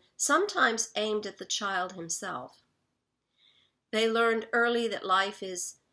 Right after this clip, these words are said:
unpredictable, that, that they have to manage or manipulate things in order to get what they need. As mentioned, although their childhoods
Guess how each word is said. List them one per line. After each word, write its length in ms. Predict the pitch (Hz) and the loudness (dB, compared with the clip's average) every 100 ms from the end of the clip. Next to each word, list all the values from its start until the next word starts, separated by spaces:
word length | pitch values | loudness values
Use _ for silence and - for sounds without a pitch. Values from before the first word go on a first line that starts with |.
| _ _ _ | _ _ _
unpredictable, 880 | 233 240 247 165 - - - - - _ _ _ _ | 2 2 -2 -6 -6 -12 -16 -20 -20 _ _ _ _
that, 240 | 185 180 - | -6 -6 -6
that 180 | - 196 | -4 -2
they 140 | 214 208 | 0 -2
have 280 | 220 220 220 | -2 -2 -2
to 80 | |
manage 540 | 202 190 190 196 196 - | -6 -4 -4 -4 -4 -4
or 60 | |
manipulate 840 | 175 175 196 262 - 165 147 156 - | -4 -2 -2 -2 -4 -6 -6 -8 -10
things 460 | 160 143 151 - - _ _ | -10 -8 -8 -10 -16 _ _
in 160 | 190 185 | -4 -2
order 320 | 175 170 175 | -2 -4 -6
to 140 | - 180 | -8 -6
get 320 | 143 147 - _ _ _ _ - | -4 -4 -4 _ _ _ _ -8
what 180 | 156 | -8
they 160 | 170 165 | -6 -8
need. 400 | 160 147 156 - _ _ _ _ _ _ _ _ _ _ _ _ _ _ - - - | -8 -10 -14 -20 _ _ _ _ _ _ _ _ _ _ _ _ _ _ -20 -20 -8
As 200 | 220 214 | -2 0
mentioned, 540 | 233 269 320 - 180 185 | 2 2 2 0 -2 0
although 320 | 180 196 208 | 0 0 -2
their 160 | 202 190 | -2 -6
childhoods 1000 | - 240 254 254 240 175 160 170 - | -6 -2 0 -2 -4 -4 -4 -4 -10